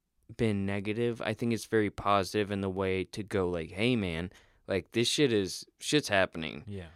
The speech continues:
Speaker 1: So fucking do sh-, some shit or fucking put a, like, fuck off."
Speaker 2: Yeah,
Speaker 1: Like,
Speaker 2: make your bed.
Speaker 1: like, yeah, it's, it's very scary. And it also shows you what's real.
Speaker 2: Yeah.
Speaker 1: So I don't want to be not real anymore. I don't,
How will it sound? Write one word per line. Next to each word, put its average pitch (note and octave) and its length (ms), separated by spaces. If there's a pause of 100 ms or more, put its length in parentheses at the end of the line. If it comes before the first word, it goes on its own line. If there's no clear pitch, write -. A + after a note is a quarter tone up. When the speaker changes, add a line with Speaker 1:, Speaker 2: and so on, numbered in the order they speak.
Speaker 1:
So A2 200
fucking A2 680
do A#2+ 240
sh-, - 220
some C3 300
shit D3+ 460
or A2 220
fucking G#2+ 480
put A2 180
a, G#2 140 (320)
like, G#2+ 260
fuck G#2 260
off." E2 340
Speaker 2:
Yeah, - 80
Speaker 1:
Like, F#2 160
Speaker 2:
make G#2+ 220
your G2 120
bed. F2 300
Speaker 1:
like, G#2 280
yeah, E2+ 240 (240)
it's, - 400
it's E2+ 560
very B2+ 260
scary. F2 540
And A#2+ 140
it A2 80
also B2 400
shows A2+ 320
you A#2 80
what's G2+ 260
real. F2+ 440 (280)
Speaker 2:
Yeah. F2 100
Speaker 1:
So A#2+ 180
I A#2+ 100
don't F3 240
want A2 320
to A#2 80
be F#2+ 560
not F#2+ 360
real G#2 440
anymore. E2+ 680
I A2+ 140
don't, A#2 240